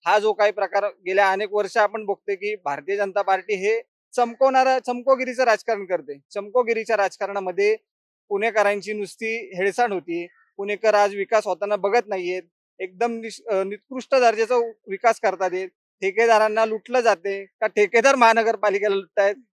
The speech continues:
का आपण प्रॉपर्टी टॅक्स भरून लुटलं जाते, हा पुणेकरांना आणि मला वाटतंय संपूर्ण या म-, पुण्यातल्या जेवढ्या ज्या महानगरपालिकेमधल्या सगळ्या ज्या नगरसेवक किंवा जे हे त्यांना सुद्धा विचारलं पाहिजे की बाबा रे तुम्ही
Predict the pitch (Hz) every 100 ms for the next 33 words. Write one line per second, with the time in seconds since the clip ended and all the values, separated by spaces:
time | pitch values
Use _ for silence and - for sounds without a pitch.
0 | _ 208 196 - 247 240 240 247 220 240
1 | 240 214 208 240 226 220 214 190 170 196
2 | 185 196 - 220 240 233 226 214 220 220
3 | 202 202 220 233 226 _ _ 190 214 214
4 | 214 190 226 214 220 208 220 220 233 233
5 | 226 _ 175 202 208 208 202 - _ _
6 | _ 190 180 175 170 _ 196 208 202 208
7 | 202 202 208 208 202 196 185 175 196 202
8 | 185 196 196 196 190 196 196 185 185 196
9 | 196 190 180 202 208 196 196 - 185 190
10 | 185 180 196 196 _ _ 185 185 185 175
11 | 202 214 226 214 214 202 196 196 196 202
12 | 196 214 214 214 233 247